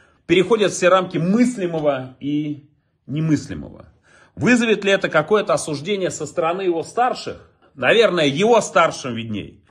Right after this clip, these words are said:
Вызовет ли этот поступок какое-то осуждение со стороны нашего спортивного сообщества? Я думаю, что да. Со своей стороны хочу сказать, Мухаммед, понимаешь ли ты, что после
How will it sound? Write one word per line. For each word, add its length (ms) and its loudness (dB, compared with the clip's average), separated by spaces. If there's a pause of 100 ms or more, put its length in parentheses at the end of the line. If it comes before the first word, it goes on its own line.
Вызовет 480 2
ли 100 2
этот 300 0
поступок 840 -2
какое-то 440 -2
осуждение 640 -6
со 160 -10
стороны 800 -4
нашего 420 0
спортивного 720 -2
сообщества? 1120 2 (420)
Я 220 0
думаю, 340 0
что 220 -10
да. 260 -10 (500)
Со 200 -12
своей 260 2
стороны 400 2
хочу 320 -2
сказать, 640 -4 (260)
Мухаммед, 720 -8 (140)
понимаешь 520 -4
ли 120 -4
ты, 260 -8
что 500 -10 (600)
после 680 -2